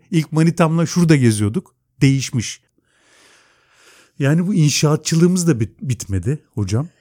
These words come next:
Yani oradan da kaybediyoruz. Buradan da kaybediyoruz. Kendi anılarımızı yazma geleneğimiz yok. Hiçbirimiz anı yazmıyoruz.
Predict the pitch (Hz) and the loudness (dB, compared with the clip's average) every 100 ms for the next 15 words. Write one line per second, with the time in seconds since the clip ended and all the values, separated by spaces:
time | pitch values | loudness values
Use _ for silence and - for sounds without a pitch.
0 | _ - 107 120 123 - 127 131 165 160 | _ -6 -2 -2 -2 -2 -2 2 2 0
1 | - 123 104 101 98 98 127 - 113 139 | 0 -2 -2 -4 -6 -10 -12 -14 -6 -4
2 | 139 127 117 101 90 98 113 - 120 127 | -2 -2 -4 -6 -8 -12 -16 -4 -2 -2
3 | 165 143 135 135 147 147 151 160 143 147 | -2 0 2 2 0 -2 -2 -2 -2 -2
4 | 143 135 127 127 123 139 110 95 - _ | 0 0 2 0 0 -2 -4 -8 -10 _
5 | - 123 - 135 135 139 123 127 120 113 | -12 -10 -4 -4 -2 -2 0 2 2 0
6 | 104 85 - | -2 -4 -8